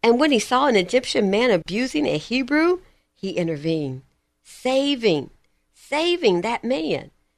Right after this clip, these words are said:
and slaying the Egyptian. And when later he saw the two Egyptians fighting, the Bible says the guilty one,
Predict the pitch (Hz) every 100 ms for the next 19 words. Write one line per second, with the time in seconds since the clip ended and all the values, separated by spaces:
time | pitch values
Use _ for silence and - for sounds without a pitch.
0 | _ 196 185 - 220 254 196 165 160 160
1 | 156 190 180 - 156 123 - _ _ _
2 | - 202 214 196 190 220 294 302 175 127
3 | - _ _ _ 254 240 - 262 226 -
4 | 185 - 277 214 269 - 180 180 - -
5 | 247 302 330 - - _ _ 165 180 226
6 | 214 208 - 226 - _ - 190 160 330
7 | 415 - 226 170 165 143 135